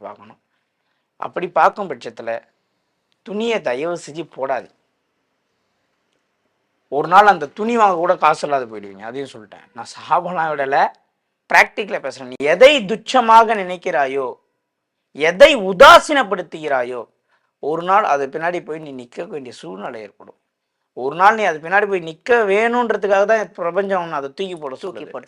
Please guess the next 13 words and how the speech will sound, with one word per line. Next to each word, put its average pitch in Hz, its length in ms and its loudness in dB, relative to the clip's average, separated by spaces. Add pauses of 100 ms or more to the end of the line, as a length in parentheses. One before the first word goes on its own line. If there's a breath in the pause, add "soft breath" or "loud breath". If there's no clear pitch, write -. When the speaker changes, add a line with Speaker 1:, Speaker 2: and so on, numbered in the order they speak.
Speaker 2:
சொல்லுது. - 260 -20 (680)
Speaker 1:
புரியுதுங்களா? 127 520 -12 (800)
நீ 131 60 -10 (140)
தூக்கி 269 300 0
போட்டதுனால 240 480 4
போய் 214 160 2
நிக்கிறியா, 170 400 0 (720)
இல்ல 208 100 2 (120)
போய் 220 220 6
நிக்கணுன்றதுக்காக 247 680 2 (100)
தூக்கி 208 220 -4
போட 175 180 0
போறியா? 139 220 -4